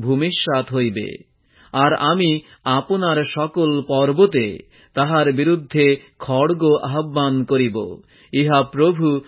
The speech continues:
সদাপ্রভু বলেন। প্রত্যেকের খড়গ তাহার ভ্রাতার বিরুদ্ধ হইবে।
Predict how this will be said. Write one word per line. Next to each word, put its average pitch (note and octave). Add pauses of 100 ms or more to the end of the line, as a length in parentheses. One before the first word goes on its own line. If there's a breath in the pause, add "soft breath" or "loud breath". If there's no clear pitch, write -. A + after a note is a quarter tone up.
(120)
সদাপ্রভু D3
বলেন। A#2 (500 soft breath)
প্রত্যেকের F3
খড়গ D3 (240 loud breath)
তাহার C#3+
ভ্রাতার C3+
বিরুদ্ধ D3
হইবে। A#2+